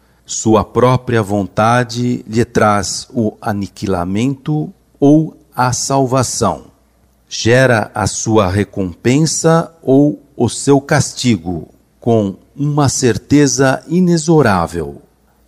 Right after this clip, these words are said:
Ora, não temais que esse saber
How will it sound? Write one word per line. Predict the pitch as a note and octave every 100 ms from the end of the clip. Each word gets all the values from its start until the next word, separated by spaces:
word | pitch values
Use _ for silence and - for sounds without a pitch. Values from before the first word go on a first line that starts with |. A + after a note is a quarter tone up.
| _
Ora, | G#2 G#2 F#2+ F2 - _ _ -
não | A2 D#3+
temais | D#3 D#3+ C3+ B2 B2 A2+ -
que | - A#2+
esse | G#2 G#2+
saber | - F#2 F2 G#2 A#2 A2 -